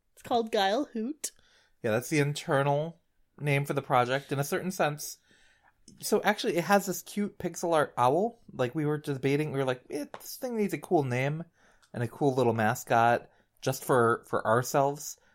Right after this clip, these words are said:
Speaker 2: And I just happened to have this pixel art owl I drew recently.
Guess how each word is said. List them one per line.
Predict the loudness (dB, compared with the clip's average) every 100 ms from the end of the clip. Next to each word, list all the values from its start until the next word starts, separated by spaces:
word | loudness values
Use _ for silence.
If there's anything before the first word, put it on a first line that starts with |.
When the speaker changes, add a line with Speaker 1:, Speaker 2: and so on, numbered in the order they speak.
| _ -8
Speaker 2:
And | -2 0 0 -4 -6 -8
I | -10
just | -14 -12
happened | -8 -6 -8
to | -10
have | -6 -6 -6
this | -10
pixel | -10 -8 -2 -2
art | -2 -4
owl | -2 -2 -2
I | -4 -6
drew | -10
recently. | -10 -10 -10 -12 -10